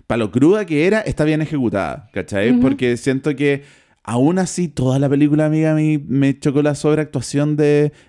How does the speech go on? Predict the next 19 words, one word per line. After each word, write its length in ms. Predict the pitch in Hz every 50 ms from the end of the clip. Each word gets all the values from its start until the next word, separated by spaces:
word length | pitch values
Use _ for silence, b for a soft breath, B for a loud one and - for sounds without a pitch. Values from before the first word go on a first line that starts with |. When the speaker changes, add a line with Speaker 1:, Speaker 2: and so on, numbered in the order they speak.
| b _
Speaker 1:
el 100 | - -
protagonista, 760 | - 131 117 113 104 98 107 113 120 117 - - 123 120 110
particularmente, 640 | 127 117 - - 117 120 117 127 127 127 120 139 127
que 100 | 85 80
a 60 | 78
todo 100 | 82 85
esto 160 | 87 - -
es 80 | 82 80
Jango 220 | 92 95 90 82 78
Fett. 200 | - - 101 - B B B B -
Speaker 2:
Es 120 | 196 190 170
Jango 340 | - - - - - - 254
Speaker 1:
Eh, 360 | 247 262 294 302 277 294 247
Speaker 2:
<laughs> 60 | 226
Boba 280 | 214 226 220 214 214 226
Fett, 280 | - - 214 196 196
Speaker 1:
eh, 60 | - 143 143
Speaker 2:
sí. 260 | 202 185 185 202 180 185
Speaker 1:
eh, 720 | 135 131 131 127 127 127 127 127 123 123 120 113 110